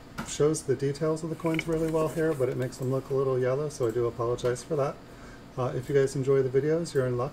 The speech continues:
because there's nearly five thousand more of 'em on my master playlist. Uh, so you guys can get some food, sit back, and relax for a few months straight. There's that many of 'em. <laughs> So I really hope you guys like 'em. Uh, and thanks for the support, everyone.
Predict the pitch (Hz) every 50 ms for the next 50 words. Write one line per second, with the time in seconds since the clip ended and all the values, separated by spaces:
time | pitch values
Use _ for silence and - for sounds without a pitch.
0 | - - - 127 - 135 127 127 123 123 117 - - 127 117 110 - 131 127 123
1 | 127 117 - - 123 120 120 127 123 - 135 131 127 123 - 131 120 120 120 127
2 | 143 143 147 165 170 170 175 170 - 135 135 135 131 131 123 120 117 117 123 127
3 | - - 165 - - 127 120 120 131 147 170 - - - - - - - - -
4 | - - - 113 113 113 110 - 127 120 127 123 117 - - 127 123 123 123 -
5 | 127 113 - 156 156 160 160 156 - - 151 - - 139 139 151 156 160 156 -
6 | - - - - 131 127 127 131 131 127 127 127 135 147 160 - - - - 131
7 | 120 113 - - 127 127 135 131 131 127 - - - 151 165 - 123 - - -
8 | - - - - - - - - 120 120 123 131 135 123 - 131 123 120 123 -
9 | 143 131 123 123 123 117 110 113 113 104 92 - - - - 175 180 170 - -
10 | 139 135 123 139 151 156 156 147 147 147 - 160 - 160 160 165 160 147 139 143
11 | 139 - 170 160 170 - - - - - - - - - 131 127 123 123 120 -
12 | 156 131 127 - 156 160 156 - - 170 160 165 156 - 156 - 160 160 - -
13 | - 143 160 165 156 160 156 156 156 156 156 160